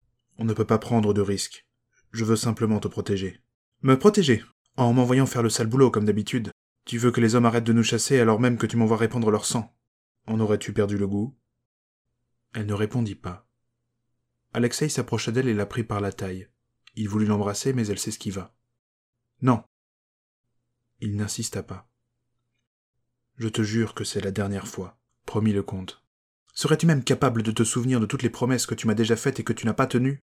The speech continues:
Le comte Grigorievitch s'empourpra, levant une de ses immenses mains au-dessus du beau visage de Fedora.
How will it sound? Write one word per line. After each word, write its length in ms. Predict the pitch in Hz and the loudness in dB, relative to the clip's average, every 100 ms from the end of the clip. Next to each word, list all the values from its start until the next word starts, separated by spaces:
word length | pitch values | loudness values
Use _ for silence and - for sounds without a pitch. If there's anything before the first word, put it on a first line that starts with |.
| _ _ _ _ _ _ | _ _ _ _ _ _
Le 160 | - 110 | -4 -2
comte 320 | 117 139 - | 0 0 0
Grigorievitch 720 | 117 107 113 113 107 131 - | 2 2 4 4 2 -2 -6
s'empourpra, 720 | 101 113 110 - - 95 98 _ _ _ _ | -4 -4 -6 -8 -10 -14 -14 _ _ _ _
levant 340 | 117 113 120 | 0 2 4
une 120 | 117 | 2
de 80 | 110 | 0
ses 260 | 104 110 110 | 0 -2 2
immenses 320 | 110 107 - | 2 0 -2
mains 120 | 120 | -2
au-dessus 340 | 104 104 - | -2 -4 -6
du 80 | 110 | -6
beau 160 | 98 107 | 0 0
visage 320 | 104 107 107 | 0 0 -2
de 80 | 98 | -4
Fedora. 500 | 107 101 92 87 | -6 -4 -6 -10